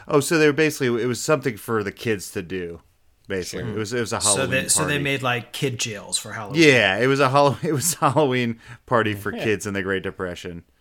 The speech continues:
Speaker 3: Cool.
Speaker 1: Um, that's, that's what Wikipedia says.
Speaker 3: Yeah.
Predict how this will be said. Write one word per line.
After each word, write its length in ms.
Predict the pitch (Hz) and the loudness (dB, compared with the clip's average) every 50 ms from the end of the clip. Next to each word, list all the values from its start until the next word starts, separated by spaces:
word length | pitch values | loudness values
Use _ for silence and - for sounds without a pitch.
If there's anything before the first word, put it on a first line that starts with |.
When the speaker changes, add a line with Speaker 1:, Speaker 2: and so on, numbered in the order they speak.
| _ _ _ _ | _ _ _ _
Speaker 3:
Cool. 340 | - - 95 98 110 104 - - | -20 -18 -16 -14 -14 -14 -12 -12
Speaker 1:
Um, 580 | 92 92 90 90 90 87 87 85 85 90 87 _ _ _ _ _ _ _ _ _ _ _ _ - | -10 -10 -10 -10 -10 -12 -12 -14 -14 -16 -16 _ _ _ _ _ _ _ _ _ _ _ _ -6
that's, 240 | - 110 104 - - | -4 -4 -4 -4 -4
that's 200 | - 110 104 - | -4 -4 -4 -4
what 140 | 107 101 - | -6 -6 -6
Wikipedia 600 | 95 101 87 92 82 - 95 90 85 85 82 82 | -6 -8 -10 -10 -14 -12 -12 -10 -8 -8 -10 -10
says. 480 | - - 90 82 80 85 - - - _ _ _ _ _ _ _ _ _ _ | -12 -14 -14 -14 -14 -14 -16 -18 -20 _ _ _ _ _ _ _ _ _ _
Speaker 3:
Yeah. 180 | 107 104 104 101 | -18 -18 -16 -18